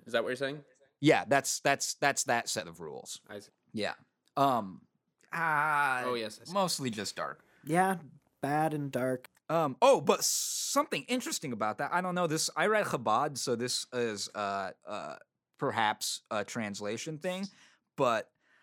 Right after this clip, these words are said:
Speaker 2: um, it basically says that also one of the things that he has to, that the master has to do is, like, if you have this slave woman, you take another,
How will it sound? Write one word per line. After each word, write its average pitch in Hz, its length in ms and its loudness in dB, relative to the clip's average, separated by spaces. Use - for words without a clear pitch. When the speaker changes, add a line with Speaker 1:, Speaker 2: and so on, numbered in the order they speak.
Speaker 2:
um, 113 560 2
it 147 140 4
basically 220 460 2
says 156 320 0
that 139 140 2
also 147 300 4
one 156 140 2
of 160 80 4
the 151 80 2
things 151 420 -2
that 127 280 2
he 127 220 -4
has 123 300 2
to, 113 100 -10
that 123 200 2
the 123 80 4
master 123 500 2
has 104 260 2
to 113 60 -6
do 110 320 4
is, 101 180 -2
like, 104 260 2
if 113 120 -4
you 117 120 2
have 156 120 2
this 151 140 -2
slave 127 260 2
woman, 120 240 0
you 95 80 -2
take 120 220 -2
another, 117 320 2